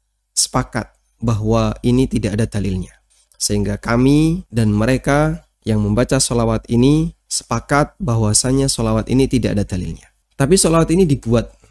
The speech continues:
oleh manusia. Dan tadi kita sudah menyampaikan satu kaidah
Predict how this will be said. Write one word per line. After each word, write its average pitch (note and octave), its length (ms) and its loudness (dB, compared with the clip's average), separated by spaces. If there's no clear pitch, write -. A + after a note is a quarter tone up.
oleh A2+ 240 -2
manusia. F#2+ 480 -6
Dan B2 260 2
tadi B2 160 0
kita C#3+ 220 0
sudah C3 260 2
menyampaikan A#2 480 0
satu A#2 300 -4
kaidah A2 480 -4